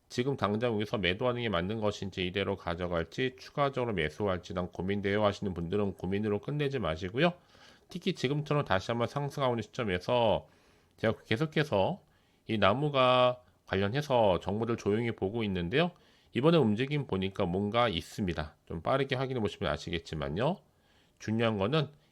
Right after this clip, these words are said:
이런 상승 재료를 가지고 더 크게 갈 수가 있으니까요. 저희 현재 아까 장중에도 실시간 분석했고, 지금도 마찬가지죠. 늦은 시간이지만 제가 좀 빠르게 정보 나름 가지고 왔습니다.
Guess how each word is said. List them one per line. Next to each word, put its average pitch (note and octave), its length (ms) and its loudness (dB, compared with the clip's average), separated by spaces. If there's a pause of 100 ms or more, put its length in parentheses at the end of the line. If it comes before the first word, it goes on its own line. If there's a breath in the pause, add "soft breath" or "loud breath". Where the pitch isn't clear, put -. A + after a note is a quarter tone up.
(120 soft breath)
이런 A2+ 100 4
상승 E3+ 520 0
재료를 G#2+ 320 2
가지고 F2 340 0
더 - 220 -6
크게 D#3+ 380 0
갈 E2+ 200 -2
수가 F#2+ 300 -4
있으니까요. F2 720 0 (640 soft breath)
저희 G#2+ 180 4
현재 C#3 640 4
아까 - 200 -4
장중에도 C3+ 720 0
실시간 C#3+ 540 -2 (120)
분석했고, G2+ 1080 0 (320 soft breath)
지금도 C3 400 -2
마찬가지죠. F#2 560 4
늦은 G#2+ 300 0
시간이지만 G#2 520 -2
제가 E2 200 -2
좀 E2+ 160 -4
빠르게 D3 400 0
정보 F#2+ 400 -2
나름 A#2 320 4
가지고 G2+ 340 -6
왔습니다. D#2 600 -4